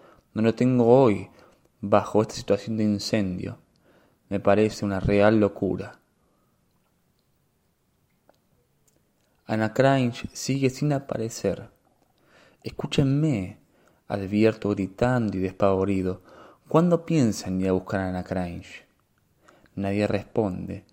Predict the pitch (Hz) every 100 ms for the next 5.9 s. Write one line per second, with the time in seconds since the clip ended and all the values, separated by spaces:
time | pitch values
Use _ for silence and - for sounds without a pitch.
0 | _ _ _ _ - 107 - 127 127 120
1 | - 123 117 110 107 107 107 117 120 110
2 | 104 - 135 131 107 98 - 101 98 -
3 | 101 101 101 - 117 113 107 - - -
4 | 98 95 95 101 110 107 101 92 95 101
5 | 95 - 98 92 90 95 - - -